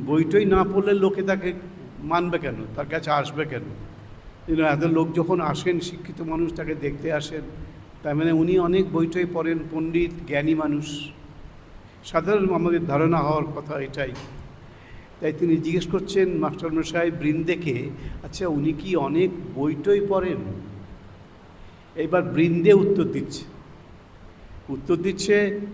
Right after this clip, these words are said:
"আর বাবা বই টই, সব ওর মুখে। কি যে বলছো বাবা বই টই, ওর বই টই দরকার হয় না।" এসব ব্যাখ্যা করেননি বৃন্দে,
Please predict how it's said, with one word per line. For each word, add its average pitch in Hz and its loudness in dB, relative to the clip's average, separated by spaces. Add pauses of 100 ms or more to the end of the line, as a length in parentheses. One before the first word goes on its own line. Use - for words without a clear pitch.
(340)
"আর 165 8
বাবা 160 6
বই 151 2
টই, 165 2
সব 196 4
ওর 175 2
মুখে। 143 -6 (1000)
কি 185 -8
যে 165 2
বলছো 156 0
বাবা 156 4
বই 143 0
টই, 147 2 (440)
ওর 185 -4
বই 156 0
টই 175 2
দরকার 185 0
হয় 156 -2
না।" - -8 (1000)
এসব 170 -2
ব্যাখ্যা 156 0
করেননি 208 4
বৃন্দে, 135 0